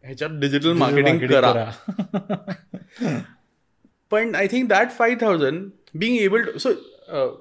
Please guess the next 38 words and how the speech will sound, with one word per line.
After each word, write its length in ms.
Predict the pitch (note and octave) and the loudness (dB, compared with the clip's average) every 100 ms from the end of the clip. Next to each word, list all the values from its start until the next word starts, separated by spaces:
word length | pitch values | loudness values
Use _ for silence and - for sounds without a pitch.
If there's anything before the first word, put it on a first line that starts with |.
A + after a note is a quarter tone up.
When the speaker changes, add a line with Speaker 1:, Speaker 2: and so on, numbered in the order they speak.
| - - | -18 -10
Speaker 1:
I'm 140 | F3 G3+ | -6 0
sure 140 | A3 F#3+ | 0 4
you 100 | A3+ | 4
also 200 | A3+ A#3 | 4 0
remember 260 | G3+ G3+ G#3 | 0 0 0
the 140 | G3+ A#3 - | 0 -2 0
first 360 | G#3+ G#3+ - F3+ | 0 0 -2 0
budget 220 | F3 G#3 | 4 4
that 320 | G#3 G#3+ G#3 | 2 0 -2
someone 220 | F#3+ G#3+ | -2 -2
gave 360 | G3 G3 F#3+ E3+ | -2 -2 -2 -4
you, 60 | B2 E3+ _ _ _ _ _ _ _ _ _ - | -6 -10 _ _ _ _ _ _ _ _ _ 0
trusting 400 | A#3 A#3+ C#4 B3 C#3+ | 2 2 0 0 0
you 100 | B2+ | -2
की 120 | F#3 G3+ | -2 2
Speaker 2:
हो. 340 | C#3 B2 G2+ | 4 4 2
Speaker 1:
तू 100 | A3 | 4
हे 100 | A3+ | 4
स्पेंड 300 | A#3 G3+ G3+ | 4 2 0
कर. 120 | G3 B2 | 0 -4
Speaker 2:
स्पेंड 340 | - E3 D3+ | 2 4 4
करशील, 340 | B2+ A2 - G#2 | 2 -2 -6 -6
करेक्ट. 260 | B2 A#2 - _ _ _ _ - | -4 -4 -6 _ _ _ _ -6
Speaker 1:
तर 160 | F3+ F3 | -2 -2
I 40 | |
think 140 | G#3 G#3+ | -2 -2
that 240 | D#3+ F#3+ | 0 0
budget 360 | G3 F#3 F#3 F#3+ | 0 -2 0 0
was 180 | F#3 F3+ E3 E3+ | -2 -4 -6 -4
the 260 | F3+ F#3 F3 - _ _ F3+ | -4 -4 -8 -16 _ _ -6
kickstart 380 | E3+ - C3+ A#2 C3 | -6 -2 -2 -2 -2
की, 80 | |
Speaker 2:
Kickstart. 280 | C3 B2+ B2+ | -2 0 -2
Speaker 1:
"Okay, 120 | B2 | -2
we 80 | C3+ | -6
can 280 | C#3 C3+ B2+ | -4 -4 -4
do 140 | B2 | -6
something." 400 | A2+ A#2+ - - | -8 -12 -16 -20